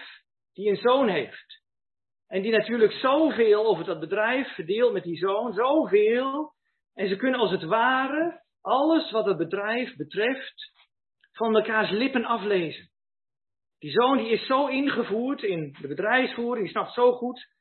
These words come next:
waar zijn vader mee bezig geweest is. Hij kan het als het ware bijna overnemen. En je kunt de wensen van elkaars lippen aflezen. Misschien kan het helpen om dit te begrijpen. Hè? Dus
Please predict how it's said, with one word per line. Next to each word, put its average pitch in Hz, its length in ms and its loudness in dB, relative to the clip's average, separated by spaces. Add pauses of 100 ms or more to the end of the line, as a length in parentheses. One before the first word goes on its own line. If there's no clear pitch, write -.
(960)
waar 156 100 -8
zijn 165 120 -6
vader 226 300 2
mee 196 100 4
bezig 214 360 2
geweest 208 420 0
is. 233 160 -2
Hij 190 120 -4
kan 180 160 -4
het 165 100 -6
als 180 160 -2
het 151 80 -8
ware 180 360 2
bijna 160 300 -2
overnemen. 247 840 0 (840)
En 196 640 -2
je 190 120 -4
kunt 262 440 -2
de 160 140 -2
wensen 269 680 -2
van 202 160 -6
elkaars 185 440 -4
lippen 190 260 0
aflezen. - 680 -12 (1900)
Misschien - 240 -6
kan 233 140 2
het 202 100 0
helpen 226 340 0
om 190 60 0
dit 196 140 4
te 175 100 -6
begrijpen. 220 680 -2
Hè? 233 160 -2
Dus - 480 0